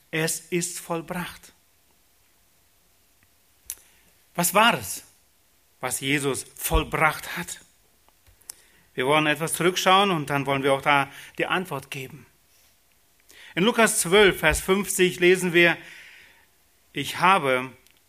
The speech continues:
aber eine Taufe, womit ich getauft werden muss. Und wie bin ich bedrängt, bis sie vollbracht ist." Jesus kam auf diese Erde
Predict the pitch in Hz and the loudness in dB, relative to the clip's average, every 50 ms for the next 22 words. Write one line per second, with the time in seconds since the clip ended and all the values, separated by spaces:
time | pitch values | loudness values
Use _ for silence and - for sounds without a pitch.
0 | _ _ - 143 135 131 135 135 139 135 131 120 - - 156 160 175 185 175 - | _ _ 0 0 2 2 2 0 0 -2 -4 -8 -6 -2 0 0 0 0 -2 -4
1 | 180 175 170 160 - - - - - - - 143 156 156 185 220 214 220 208 - | -2 -2 -2 -2 -6 -12 -20 -20 -18 -8 0 0 2 4 2 2 0 -2 -8 -6
2 | - 202 180 - 175 220 226 226 185 - 156 175 185 180 175 175 170 170 202 196 | -6 -6 -6 -2 0 0 0 0 -2 -2 2 4 4 4 2 0 -2 0 0 -2
3 | - - - - - - - - - _ _ _ _ _ _ _ _ _ _ _ | -2 -4 -8 -10 -14 -18 -20 -20 -20 _ _ _ _ _ _ _ _ _ _ _
4 | _ _ _ _ _ _ - - 143 139 135 - - 127 110 127 160 180 196 208 | _ _ _ _ _ _ -12 -8 -8 -8 -8 -8 -12 -12 -10 -6 -6 -4 -4 -6
5 | 208 196 - _ _ _ _ _ _ _ _ _ _ 104 151 147 147 151 - 165 | -8 -10 -14 _ _ _ _ _ _ _ _ _ _ -6 -4 -4 -4 -6 -8 -8
6 | 170 156 - - - - 151 147 - 165 165 175 180 175 143 113 - - - - | -8 -8 -8 -8 -4 -4 -4 -2 -2 -2 0 0 0 0 -4 -6 -12 -16 -18 -20
7 | _ _ _ _ _ _ _ _ _ _ _ - - 104 147 165 160 - - 139 | _ _ _ _ _ _ _ _ _ _ _ -18 -10 -4 -4 -2 -2 -2 -2 -4
8 | 127 120 120 107 - _ _ _ _ _ _ _ - - - 143 123 107 - 135 | -4 -6 -6 -10 -12 _ _ _ _ _ _ _ -16 -10 -8 -6 -6 -6 -4 -2
9 | 135 131 - - - - - _ _ _ _ - 170 - - - - - - - | -2 -2 -2 -4 -12 -20 -20 _ _ _ _ -16 -10 -10 -10 -10 -12 -18 -20 -20
10 | _ _ _ _ _ _ _ _ _ _ _ _ _ _ _ _ _ _ _ _ | _ _ _ _ _ _ _ _ _ _ _ _ _ _ _ _ _ _ _ _
11 | _ _ _ _ _ _ _ _ _ _ _ _ _ _ _ _ _ _ _ _ | _ _ _ _ _ _ _ _ _ _ _ _ _ _ _ _ _ _ _ _
12 | _ _ _ _ _ _ _ _ _ _ _ _ _ _ _ _ _ _ _ _ | _ _ _ _ _ _ _ _ _ _ _ _ _ _ _ _ _ _ _ _
13 | _ _ _ _ _ _ _ _ _ _ _ _ _ _ _ 110 120 131 139 135 | _ _ _ _ _ _ _ _ _ _ _ _ _ _ _ -12 -10 -8 -8 -6
14 | 180 175 - - - 151 147 147 147 147 143 - 139 127 135 131 113 131 135 135 | -8 -8 -8 -6 -2 -2 -2 -2 -2 -6 -6 -8 -8 -6 -4 -4 -2 0 -2 -2
15 | 127 135 131 120 | -2 -6 -8 -10